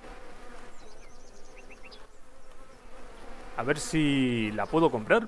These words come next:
porque estoy pensando en comprar la T I. A ver, la cua-, la cuarenta sesenta Ti,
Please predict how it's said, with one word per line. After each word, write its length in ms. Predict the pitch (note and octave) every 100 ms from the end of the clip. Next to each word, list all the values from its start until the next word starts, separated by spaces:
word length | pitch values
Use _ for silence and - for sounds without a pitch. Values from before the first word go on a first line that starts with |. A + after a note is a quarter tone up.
| -
porque 220 | B3+ C4+
estoy 180 | - A#3
pensando 340 | G3+ G3 G3+
en 60 | D#3
comprar 320 | A2 C#3+ E3
la 180 | C3 G#2
T 160 | D3
I. 260 | C#3 C#3 C3 - - - - - -
A 80 |
ver, 160 | C#3 C#3
la 180 | G#2+ A2+
cua-, 140 | C3+ -
la 180 | B2 A2+
cuarenta 260 | A#2+ F#3
sesenta 400 | E3+ D3+ F#3+ A#2+
Ti, 460 | G#2 E3 E3 F3+